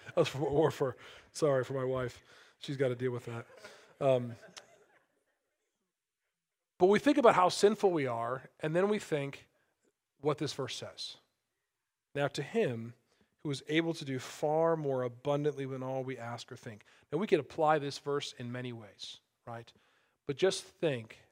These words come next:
that the God in heaven has said, "I know you're utterly sinful. I know that you have evil desires and evil hearts, but I will transform you. I will transform you by the power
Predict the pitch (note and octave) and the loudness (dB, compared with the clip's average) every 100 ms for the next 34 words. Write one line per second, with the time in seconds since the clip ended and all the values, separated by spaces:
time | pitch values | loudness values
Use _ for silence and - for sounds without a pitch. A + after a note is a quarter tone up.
0 | _ - B2+ A#2+ A2+ C#3 C#3+ E3+ F#3 G3 | _ -10 -8 -10 -8 -6 -4 -4 -4 -6
1 | F#3+ _ _ _ _ D3+ C#3+ - C3+ F#2 | -10 _ _ _ _ -6 -6 -6 -10 -10
2 | _ _ _ _ _ _ _ _ _ - | _ _ _ _ _ _ _ _ _ -6
3 | C3 A#2+ - D3 B2 A2 - _ _ _ | -4 -4 -4 -4 -4 -8 -16 _ _ _
4 | - D#3+ E3 D3+ D3+ B2 A#2 _ - C3+ | -4 -2 0 -2 -2 -6 -12 _ -8 -6
5 | C3+ C3 B2 - G#2 - _ _ _ _ | -6 -10 -10 -12 -14 -18 _ _ _ _
6 | _ _ _ _ _ _ _ - D#3 D3+ | _ _ _ _ _ _ _ -10 -6 -2
7 | D3+ C3+ B2 C3+ - A#2 A#2 _ D3+ D3+ | -2 -2 -6 -10 -12 -14 -16 _ -10 -10
8 | A#2+ A#2+ A#2 C3+ C3+ C#3 C3 B2 A#2 A#2 | -10 -12 -8 -6 -4 -6 -8 -12 -16 -18
9 | - G#2 - - - _ _ _ _ _ | -20 -20 -18 -16 -18 _ _ _ _ _
10 | C3+ D3+ A2+ G#2 - B2 A2+ - A2+ F#2+ | -8 -6 -8 -12 -12 -10 -12 -14 -18 -20
11 | F#2 _ _ _ _ _ _ _ _ _ | -20 _ _ _ _ _ _ _ _ _
12 | _ - C#3+ A#2+ - C3+ B2+ - - C3 | _ -8 -8 -8 -10 -8 -8 -10 -10 -10
13 | C3 B2+ B2 A2+ - - C3 C3 B2+ B2 | -8 -8 -10 -12 -16 -14 -8 -6 -6 -10